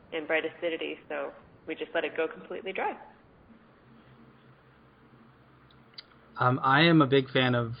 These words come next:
Speaker 2: of rosé. Um, <clears throat> I, I don't think it gets the respect that it deserves, um, with, with a lot of grapes,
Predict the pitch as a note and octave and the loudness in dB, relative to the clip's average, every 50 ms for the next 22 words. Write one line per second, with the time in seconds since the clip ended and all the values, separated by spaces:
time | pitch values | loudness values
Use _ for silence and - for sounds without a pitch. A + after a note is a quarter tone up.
0 | - - - C3 B2 A#2 A2 A2+ A#2 A#2+ A#2 A2 A#2 A2+ A#2 C3 D#3 D#3+ - - | -14 -8 -4 -2 -2 -2 0 0 2 2 2 2 0 0 0 0 -2 -6 -8 -14
1 | - - - - - - - - A#2+ A2 A2 G#2+ G#2+ G#2+ G#2+ A#2+ C3 - - - | -20 -20 -20 -20 -20 -20 -20 -14 -12 -12 -10 -10 -10 -12 -12 -14 -14 -8 -4 -2
2 | - C#3 C#3+ - C#3+ C#3 C3+ - - C#3 C3 B2 C#3 C#3+ C3+ - C#3 C3 C3 A#2 | -2 -2 -2 0 0 0 0 0 0 0 2 4 4 4 4 2 0 -2 -2 0
3 | - B2+ B2 - B2 A#2 A#2 A2+ - - A2+ A2+ A2+ A#2 G#2+ G#2+ A2 A#2 A2+ G#2+ | 0 -2 0 0 -2 0 -2 -2 -2 -2 -2 -2 -2 -4 -4 -4 -6 -6 -6 -4
4 | A2+ A2+ A2 G#2+ G#2 G#2+ - - - - - - F4+ - - - - - - - | -2 0 0 0 -2 -4 -8 -16 -18 -18 -16 -14 -14 -14 -14 -16 -20 -14 -8 -6
5 | - A#2 A2+ A2 - - - - - C3 B2+ B2 A#2+ - - B2 A#2 - A2+ A#2 | -4 -4 -4 -6 -8 -12 -18 -16 -6 -2 -2 -2 -2 -2 -4 -4 -2 0 2 2
6 | A#2 A#2 A#2 A2 A2+ - - - - - - A2+ G#2 G#2 - - - - | 4 4 2 0 -2 -10 -20 -20 -20 -10 -4 -4 -4 -4 -4 -10 -12 -14